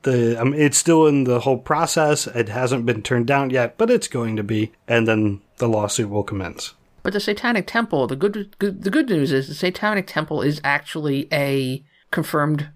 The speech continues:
Speaker 2: church. They have all the same rights and that every other church does. So
Speaker 1: This is
Speaker 2: it's
Speaker 1: true.
Speaker 2: gonna be an interesting fight.
Speaker 1: Yeah, I don't, I don't see how it can possibly go in any way other than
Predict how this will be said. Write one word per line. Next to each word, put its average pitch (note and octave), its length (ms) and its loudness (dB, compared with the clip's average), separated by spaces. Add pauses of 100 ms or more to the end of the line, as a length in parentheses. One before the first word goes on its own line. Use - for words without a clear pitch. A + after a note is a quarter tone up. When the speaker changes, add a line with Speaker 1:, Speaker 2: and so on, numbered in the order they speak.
(220)
Speaker 2:
church. - 380 -6 (320)
They D#3+ 220 0
have D#3+ 260 0
all E3 240 2
the F#3 80 -2
same F3+ 280 0
rights D#3 300 -2
and E3+ 360 -4 (260)
that E3 220 0
every F3 260 2
other G3+ 140 0
church A#2+ 320 -4
does. - 320 -6 (340)
So - 80 0
Speaker 1:
This B2 120 4
is C3 80 2
Speaker 2:
it's C3+ 80 -2
Speaker 1:
true. G#3 100 2
Speaker 2:
gonna C#4+ 100 2
be G#3+ 120 0
an G3 100 -2 (120)
interesting G3+ 380 -2
fight. - 300 -6 (300)
Speaker 1:
Yeah, A#2 180 0
I A#2+ 140 2
don't, C3+ 360 2 (500)
I C#3 120 2
don't C#3+ 200 2
see C3+ 200 2
how B2+ 540 2
it B2+ 180 0
can A#2 180 2
possibly B2 540 0
go A2+ 400 2 (460)
in C3+ 220 2
any D3+ 380 4
way A#2+ 400 2
other A#2+ 320 2
than A2 380 2